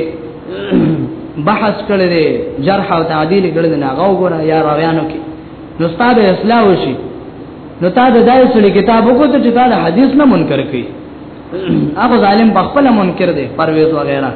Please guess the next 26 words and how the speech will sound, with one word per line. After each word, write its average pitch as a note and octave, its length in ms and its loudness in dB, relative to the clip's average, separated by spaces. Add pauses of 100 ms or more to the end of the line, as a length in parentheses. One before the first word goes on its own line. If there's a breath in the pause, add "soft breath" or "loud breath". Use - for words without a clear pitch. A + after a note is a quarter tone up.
(720)
نو E3+ 120 -4
ته A3+ 120 0
د G#3 60 2
هغه G3+ 200 4
کتابونه F#3+ 520 2
ګورې، E3+ 300 2 (160)
قرآن F#3 380 0
وګوره، G#3+ 320 2 (680)
احادیث G#3 500 2
وګوره، A#3 420 2
د G3+ 60 2
احادیثو F3 640 0 (500)
<clears throat> D#3+ 460 -4
اصول F#3 320 4
وګوره G3+ 280 4
د G3 80 2
علماو، E3+ 520 2 (840)
د E3 80 -2
اهل E3+ 280 4
سنت E3 400 0
والجماعت. D#3 580 2 (680)
ها؟ C3+ 180 -2 (720)
هغې F#3+ 300 2
باندې B3+ 260 6
به G#3+ 120 4
ته G#3+ 180 0